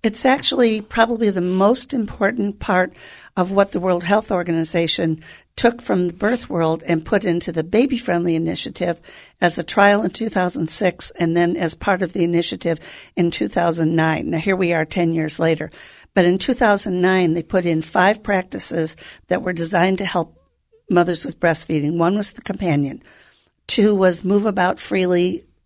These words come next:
unless there's, you need to do something to correct a complication. Three is to eat and drink freely, again, unless there's a medical reason to not. Four is to avoid routine procedures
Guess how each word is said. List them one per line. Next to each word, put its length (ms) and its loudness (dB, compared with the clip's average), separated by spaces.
unless 380 2
there's, 300 -6
you 100 -8
need 220 2
to 100 -4
do 140 -4
something 380 -2
to 80 -6
correct 380 -6
a 40 -18
complication. 720 -10
Three 440 0
is 300 2
to 320 -2
eat 220 0
and 120 2
drink 280 0
freely, 520 -6
again, 400 0
unless 360 0
there's 180 -8
a 40 -2
medical 340 -2
reason 320 -4
to 120 -8
not. 300 -6
Four 440 4
is 380 0
to 440 -2
avoid 480 2
routine 800 2
procedures 920 -2